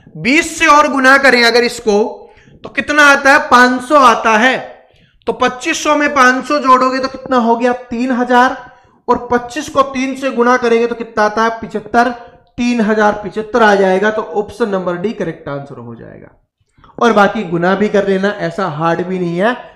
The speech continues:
कि आप गुना ना कर पाओ, आप आराम से इसको गुना भी कर सकते हो। ठीक है, तो यही आने वाला, टेंशन मत लीजिए, गुना करोगे तब भी यही आने वाला। अब इकाई का अंक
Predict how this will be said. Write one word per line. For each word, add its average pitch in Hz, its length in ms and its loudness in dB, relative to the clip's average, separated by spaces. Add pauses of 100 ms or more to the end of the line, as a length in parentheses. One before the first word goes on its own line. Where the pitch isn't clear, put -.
(140)
कि 220 80 0
आप 190 320 2
गुना 170 240 -4
ना 160 220 -8
कर 135 200 -14
पाओ, - 380 -20 (280)
आप 208 220 4
आराम 196 360 4
से 220 140 -6
इसको 196 300 -4
गुना 170 280 -8
भी 147 140 -10
कर 135 160 -14
सकते - 360 -20
हो। 110 140 -20 (840)
ठीक 240 160 2
है, 254 100 4 (240)
तो 240 60 -2
यही 220 320 4
आने 196 220 2
वाला, 185 220 -2
टेंशन 180 360 -8
मत 175 200 -12
लीजिए, 185 220 -8
गुना 185 240 -8
करोगे 165 320 -10
तब 143 240 -14
भी 135 120 -18
यही 123 280 -16
आने 117 220 -20
वाला। - 280 -20 (720)
अब 185 120 -4
इकाई 220 460 4
का 254 160 4
अंक 254 160 0